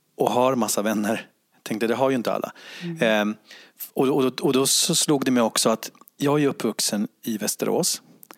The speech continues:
Speaker 1: och flyttade tillbaka till Stockholm där jag är född efter lumpen. Och då skulle man skaffa vänner. Det är också lite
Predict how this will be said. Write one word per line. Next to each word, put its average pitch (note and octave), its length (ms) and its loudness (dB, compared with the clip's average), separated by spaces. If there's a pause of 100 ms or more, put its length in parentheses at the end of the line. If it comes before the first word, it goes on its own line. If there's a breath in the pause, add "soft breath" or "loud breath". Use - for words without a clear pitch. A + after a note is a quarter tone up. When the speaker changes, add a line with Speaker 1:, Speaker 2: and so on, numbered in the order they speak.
(340 loud breath)
Speaker 1:
och B2 100 -4
flyttade A2+ 380 0
tillbaka A#2 760 -2
till A2 180 -4
Stockholm G#2+ 500 -4
där G#2 80 2
jag G2 120 0
är G2+ 40 -4
född C#3 360 -2 (680 soft breath)
efter - 260 -4
lumpen. D3 400 -2 (680)
Och C3 100 -2
då A#2+ 100 -2
skulle C3+ 240 -2
man C3+ 100 0
skaffa - 360 -2
vänner. - 340 -8 (640 soft breath)
Det C3+ 120 2
är D3 40 2
också F#3 320 2
lite E3 340 0